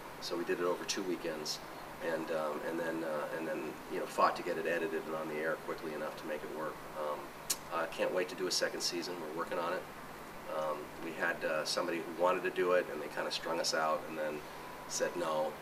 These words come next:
So that's why there's been such a delay between the second season, 'cause now we, we, we kinda have to, it's gonna cost more this time. Um,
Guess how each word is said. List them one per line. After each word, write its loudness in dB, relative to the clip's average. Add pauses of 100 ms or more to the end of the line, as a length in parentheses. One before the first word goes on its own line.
(360)
So 2
that's 6
why 6
there's 4
been -2
such 2
a 0
delay 2
between -4
the -4
second -2
season, 0
'cause -4
now 8
we, 4
we, 2
we 0
kinda 2
have 0
to, -4
it's -4
gonna 4
cost 2
more 0
this -4
time. -4 (640)
Um, -2